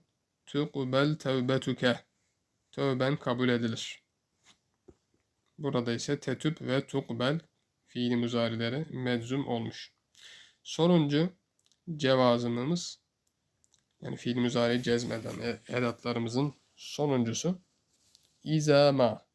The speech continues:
Bu da yine aynı mana ifade ediyor. Her ne zaman. Örnek, iza ma ta'mel, her ne zaman amel edersen, bi ilmike, ilminle,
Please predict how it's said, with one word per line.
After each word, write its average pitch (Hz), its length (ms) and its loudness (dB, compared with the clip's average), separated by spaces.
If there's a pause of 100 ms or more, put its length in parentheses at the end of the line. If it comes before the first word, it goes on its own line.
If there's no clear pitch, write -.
(1200)
Bu 156 120 -6
da 135 160 2
yine 135 220 2
aynı 131 360 4
mana 131 360 6
ifade 139 380 0
ediyor. 143 340 -2
Her 127 160 0
ne 120 200 2
zaman. 131 340 2 (300)
Örnek, 131 460 -2 (420)
iza 160 420 8
ma 123 280 2
ta'mel, 135 520 2 (960)
her 139 200 0
ne 135 240 4
zaman 131 340 6
amel 131 320 2
edersen, 127 640 0
bi 123 60 0
ilmike, 123 580 -2
ilminle, 120 640 0